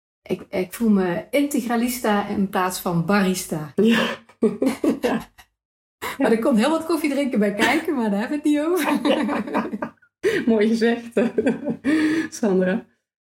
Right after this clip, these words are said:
Speaker 2: En sinds de tweeënhalf jaar werk ik voor Z. En, eh, dat is een stichting. Wij werken vooral op, eh, projecten waar we, eh, ja, waar participatie en samenwerkingsvraagstukken,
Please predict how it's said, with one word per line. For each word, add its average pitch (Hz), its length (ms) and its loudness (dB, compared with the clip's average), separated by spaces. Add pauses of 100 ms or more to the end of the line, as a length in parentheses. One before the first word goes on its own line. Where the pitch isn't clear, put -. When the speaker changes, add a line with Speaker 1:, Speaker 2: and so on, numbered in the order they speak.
(240)
Speaker 2:
En 233 160 2
sinds 277 300 2
de 262 80 -2
tweeënhalf 240 480 0
jaar 190 140 0
werk 185 180 0
ik 175 120 -12
voor 156 140 0
Z. - 80 -4 (560)
En, 175 240 2
eh, 165 220 -2
dat 180 180 -4
is 185 60 -2
een 165 140 2
stichting. 170 760 -4
Wij 170 220 0
werken 170 640 -2 (540)
vooral 202 420 4
op, 185 180 0
eh, 170 480 2 (280)
projecten 175 680 2
waar 160 240 2
we, 156 60 4 (580)
eh, 180 80 2
ja, 165 160 2
waar 160 160 -2
participatie 185 800 0
en 160 100 0
samenwerkingsvraagstukken, 165 1300 0